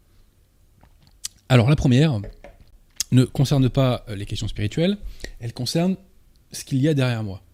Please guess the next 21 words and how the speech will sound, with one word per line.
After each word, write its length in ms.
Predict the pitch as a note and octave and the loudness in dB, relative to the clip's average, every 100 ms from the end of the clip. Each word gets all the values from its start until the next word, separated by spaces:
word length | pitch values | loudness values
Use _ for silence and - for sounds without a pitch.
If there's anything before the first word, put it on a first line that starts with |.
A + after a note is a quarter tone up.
| _ | _
le 100 | - | -8
drapeau 280 | A2 B2 D#3+ | -2 -2 -2
français. 340 | - A2+ - - _ - - - - - - - - - - - - | -6 -10 -12 -18 _ -12 -6 -6 -6 -14 -20 -20 -20 -16 -16 -18 -8
Je 140 | A#2+ | -2
suis 180 | C#3+ C#3 | 2 2
assez, 180 | F3+ - - | 2 0 0
assez 200 | C#3+ F3 | 2 2
agacé 340 | B2+ A#2+ F3+ | 2 2 2
par 120 | D3 | 4
le 80 | A2+ | 2
fait 240 | - F3 - | 4 2 2
que, 400 | - C#3+ F3+ - - - _ - - - | 4 6 6 2 -12 -20 _ -20 -20 -6
à 120 | A2 | -2
échéance 280 | A#2 E3 D#3+ | -2 -2 -2
régulière, 460 | C#3 A2+ G#2+ B2 D#3+ | 0 0 0 0 0
on 80 | A2+ | -2
peut 140 | G#2+ | -4
lire 160 | C#3 B2+ | -2 -4
dans 80 | |
les 80 | G#2 | -4
commentaires 640 | G2+ G#2+ G2+ A#2+ D#3 - | -4 -4 0 0 0 -2